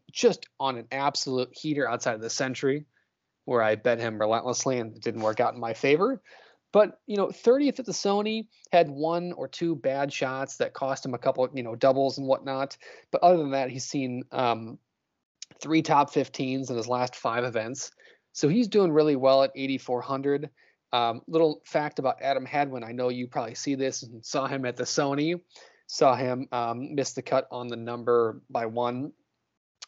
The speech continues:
His last two before that were fourteen and a runner-up, and he has the highest strokes gained total out of anyone in this field that's not in the top ten of the official World Golf Rankings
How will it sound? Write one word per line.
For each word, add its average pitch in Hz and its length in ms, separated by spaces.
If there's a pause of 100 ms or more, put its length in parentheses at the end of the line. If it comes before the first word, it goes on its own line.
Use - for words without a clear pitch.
(240)
His 135 180
last 170 300
two 160 100
before 135 280
that 135 180
were 120 100
fourteen 170 580
and 135 120
a 123 40
runner-up, 123 540 (600)
and 165 440 (260)
he 165 260
has 139 340
the 131 180
highest 170 520
strokes 143 360
gained 123 280
total 127 500
out 123 140
of 117 160 (160)
anyone 214 560 (160)
in 170 180
this 160 240
field 143 480 (240)
that's 131 220
not 147 200
in 143 60
the 123 80
top - 320
ten 131 300
of 123 160
the 123 100
official 123 380
World 120 240
Golf 117 260
Rankings 139 720